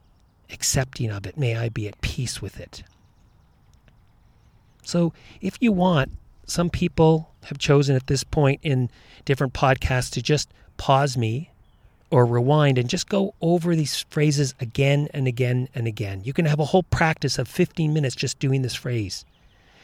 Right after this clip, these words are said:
and just trying to f-, fall into the words. What does it mean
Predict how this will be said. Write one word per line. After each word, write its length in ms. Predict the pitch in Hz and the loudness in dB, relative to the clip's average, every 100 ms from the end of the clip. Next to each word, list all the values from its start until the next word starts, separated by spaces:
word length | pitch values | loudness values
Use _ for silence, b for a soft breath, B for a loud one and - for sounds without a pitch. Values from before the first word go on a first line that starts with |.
| B B | B B
and 120 | 143 | -2
just 140 | 156 - | -2 0
trying 180 | 190 | 0
to 60 | 165 | 0
f-, 240 | - - _ _ - | -2 -20 _ _ -10
fall 300 | 151 170 160 | -2 0 0
into 420 | 147 170 180 - 139 | 0 2 2 -2 -2
the 80 | |
words. 440 | 127 123 131 117 - | 0 2 2 0 -4
What 100 | 175 | -6
does 100 | 185 | -4
it 100 | 170 | -2
mean 500 | 147 147 135 110 | -2 0 0 -2